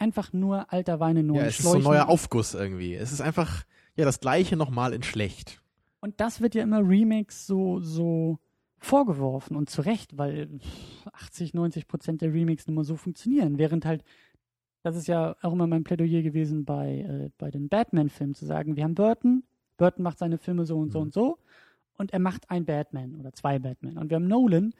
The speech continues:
Speaker 1: der macht die Filme so und so und so und wir haben zwei, drei Batmans von ihm. Und es ist okay
Speaker 2: Ja.
Speaker 1: so.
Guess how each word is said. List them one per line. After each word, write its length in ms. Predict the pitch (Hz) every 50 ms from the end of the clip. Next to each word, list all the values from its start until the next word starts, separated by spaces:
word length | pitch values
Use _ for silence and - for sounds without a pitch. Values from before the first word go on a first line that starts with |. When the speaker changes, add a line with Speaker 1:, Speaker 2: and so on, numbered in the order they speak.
| _ _ _ -
Speaker 1:
der 60 | 180
macht 120 | 190 180 -
die 40 | 190
Filme 220 | - 208 202 190
so 120 | 170 185 190
und 100 | 185 180
so 60 | 185
und 120 | 196 202 -
so 240 | 233 240 262 330 - _ _ _ _ _ _
und 80 | 180 175
wir 80 | 190
haben 180 | 196 202 202 - -
zwei, 220 | - - 196 185 190
drei 140 | 190 202 190
Batmans 480 | - 180 180 185 - 160 147 143 -
von 180 | - - 135 -
ihm. 260 | 139 127 123 123 - - _ _ _
Und 320 | _ 185 180 180 - - _ _ _ _ _ -
es 160 | 220 - 277
ist 100 | 277 269
okay 280 | 269 208 - 330 403
Speaker 2:
Ja. 60 | 339 180
Speaker 1:
so. 240 | - - 143 -